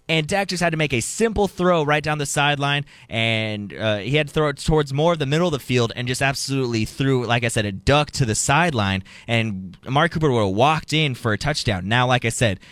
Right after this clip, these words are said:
it ends up not mattering because he threw that pass to Beasley, who Mays-, Beasley just made a great play on the, on the ball. Um, but, I mean, I kinda had a different feeling about Dak.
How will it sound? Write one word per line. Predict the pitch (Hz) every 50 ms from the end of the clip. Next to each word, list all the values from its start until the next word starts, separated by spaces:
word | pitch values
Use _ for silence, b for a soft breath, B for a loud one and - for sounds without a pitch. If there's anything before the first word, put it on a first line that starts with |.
| B B B B
it | - 107
ends | 117 131 139 131
up | 135 131 117 -
not | 107 120 123 127 117 95 - -
mattering | - 104 110 120 127 139 147 151 147 147 147 131
because | 127 - 139 120 110
he | - 117 110
threw | - - 131 131
that | 127 120 117 113 110 _ -
pass | - 120 120 117 - -
to | - 120 110 104 98 95 90 87 85
Beasley, | 87 127 147 156 147 131 117 110
who | 117 117
Mays-, | 104 117 131 139 131 113
Beasley | 87 - 135 143 139 139 127
just | 110 107 -
made | 110 110 101
a | 98
great | 92 87 90 104 117 131 127 -
play | - - 120 131 170
on | 180 156 123
the, | 104 101 98 -
on | - 104 101
the | 98
ball. | 90 80 98 95 95 101 107 - B B B B B B
Um, | - 107 110 107 107 107
but, | 101 120 120 123 120 - 135
I | 135
mean, | 135 139 135 127 120 b b b b b b b b b b b b b b b b b
I | - - 139 170 208 226 240 233
kinda | - 220 208 196
had | 180 190 180
a | 165
different | 147 156 185 185 - 185 165
feeling | - - 180 180 175 170
about | 165 160 156 151 151 139
Dak. | 143 147 151 156 156 151 - -